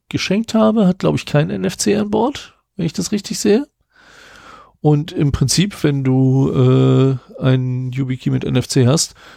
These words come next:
müsstest du im Prinzip quasi nur dein Telefon zum Authentifizieren mal kurz an die Tasche halten.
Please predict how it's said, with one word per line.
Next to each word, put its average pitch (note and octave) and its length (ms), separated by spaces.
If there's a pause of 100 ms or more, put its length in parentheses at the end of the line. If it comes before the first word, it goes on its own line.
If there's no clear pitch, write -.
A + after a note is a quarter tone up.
(100)
müsstest C#3+ 320
du D#3+ 60
im C3 120
Prinzip E3 360 (160)
quasi C#3+ 340
nur C3+ 360
dein C3 280
Telefon C#3+ 640
zum C3+ 240
Authentifizieren C3 760
mal C3+ 100
kurz C#3+ 220
an C3+ 100
die B2+ 80
Tasche C3+ 300
halten. A#2+ 340